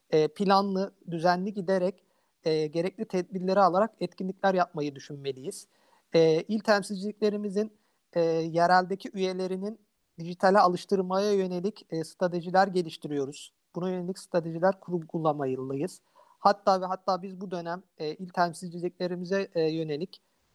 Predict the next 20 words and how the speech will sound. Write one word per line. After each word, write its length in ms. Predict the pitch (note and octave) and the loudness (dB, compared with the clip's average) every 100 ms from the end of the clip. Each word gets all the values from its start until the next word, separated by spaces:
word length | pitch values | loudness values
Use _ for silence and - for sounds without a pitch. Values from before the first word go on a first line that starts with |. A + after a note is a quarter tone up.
| _ D#3 | _ 0
e, 500 | D3 C#3+ C#3+ D3 C#3+ | 2 2 0 -2 -4
dijitalleşmenin 760 | D#3+ - E3+ F3+ F3+ F#3+ G3+ | 0 4 4 4 0 -2 -2
getirdiği 580 | F3+ F3 F3+ E3+ F#3 G3 - | -2 -2 -2 -2 -2 -2 -6
süreçleri 640 | - F3 F3 F3 E3+ G3 - | -2 -2 0 0 0 0 0
aktarabilmek 640 | E3+ - F3+ F3 F3+ F#3 | 0 2 0 0 -2 -4
için 200 | - F3+ | -4 -4
kurumsal 580 | - - F3+ - F3+ F3 | -4 -2 0 4 4 4
ilişkiler, 480 | D#3+ - D#3 D3 C#3+ _ _ _ - | -2 -2 2 4 2 _ _ _ -2
lobicilik 500 | F3+ F3 E3+ F#3+ G#3+ | 0 0 -2 -4 -2
gibi, 340 | F3+ E3 E3 - | 0 0 -2 0
e, 60 | D#3+ D3+ D#3 D#3 D#3 - - | 2 4 4 4 2 0 2
faaliyetler, 580 | F3 E3 F3+ - E3 | 4 4 0 -4 -6
deneyim 300 | D#3+ F3 F3+ | -6 -8 -6
paylaşımları 560 | F3 E3+ E3 E3 F3 F#3 | -2 0 0 -6 -4 -2
yaparak 460 | F3+ F3+ F3 A3 _ _ _ _ | -2 -2 -2 -4 _ _ _ _
il 120 | - F#3 | -12 -2
temsilcilerimizin 880 | G3 F3+ - F3 F3 F#3 F#3+ G3+ | 0 0 -4 -4 -4 -4 -6 -2
de 60 | G3+ | -2
güçlenmesini 720 | D#3+ E3 - D3+ C#3+ - C#3 | -2 -2 0 0 -2 -6 -8
sağladık 580 | - C#3+ C3+ C#3 A3+ - | -4 -2 -2 -4 -6 -10